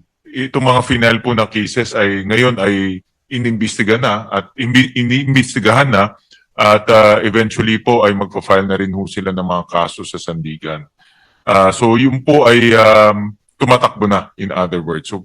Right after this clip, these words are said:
pwede ho ta-, maging kampante ho tayo na hindi ho yun ay, hindi, yung mga kaso ng D P W H ay hindi po nawala.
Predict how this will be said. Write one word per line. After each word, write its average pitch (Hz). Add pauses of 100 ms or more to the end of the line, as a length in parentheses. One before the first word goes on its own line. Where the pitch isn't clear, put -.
pwede 110
ho 113
ta-, 117
maging 107
kampante 104
ho 104
tayo 110
na 95
hindi 98
ho 101
yun 101
ay, 98
hindi, 160
yung 120
mga 113
kaso 110
ng 107
D 107
P -
W 104
H 98
ay 104
hindi 98
po 101
nawala. 101